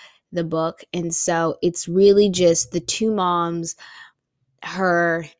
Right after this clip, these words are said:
and Jer and Conrad,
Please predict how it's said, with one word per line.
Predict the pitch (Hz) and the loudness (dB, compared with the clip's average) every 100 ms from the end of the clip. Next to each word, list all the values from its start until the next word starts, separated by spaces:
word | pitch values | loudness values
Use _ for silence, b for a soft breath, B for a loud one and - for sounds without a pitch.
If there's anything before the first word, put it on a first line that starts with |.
| - | -10
and | 170 170 165 160 160 160 156 - _ _ _ _ _ _ _ _ _ _ 175 165 | -6 -6 -6 -6 -8 -8 -10 -12 _ _ _ _ _ _ _ _ _ _ -8 -6
Jer | 160 185 180 180 180 175 - | 0 2 2 2 2 0 -4
and | 175 170 170 165 | -2 -2 -2 -6
Conrad, | - 147 131 120 - - | -10 -10 -8 -8 -10 -14